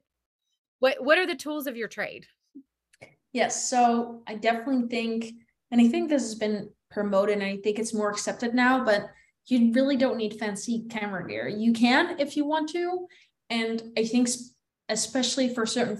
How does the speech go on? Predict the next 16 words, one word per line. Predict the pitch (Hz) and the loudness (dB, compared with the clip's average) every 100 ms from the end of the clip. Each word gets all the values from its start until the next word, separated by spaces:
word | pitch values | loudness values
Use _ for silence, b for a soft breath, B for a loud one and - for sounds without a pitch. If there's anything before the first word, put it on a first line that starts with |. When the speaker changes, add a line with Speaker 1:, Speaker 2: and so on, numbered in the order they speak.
| - | 2
Speaker 2:
photos, | 220 220 262 269 269 233 | 4 4 6 6 6 4
you | 214 | 0
know, | 208 208 | 0 -2
when | 202 196 202 202 B B B _ _ _ | -2 -6 -6 -10 B B B _ _ _
you | 226 226 | 2 2
want, | 202 208 196 185 233 - - 214 | 4 2 0 0 -4 -8 -10 -8
it | |
has | 202 220 | -4 -2
to | 262 | 2
do | 254 | 2
with, | 240 | 2
like, | 220 214 | 0 0
the | - | -4
certain, | - - 214 214 - | -4 -4 -4 -6 -6
like, | 208 190 - _ _ _ _ _ - | -4 -4 -8 _ _ _ _ _ -10
um, | 196 170 160 170 | -6 -6 -6 -10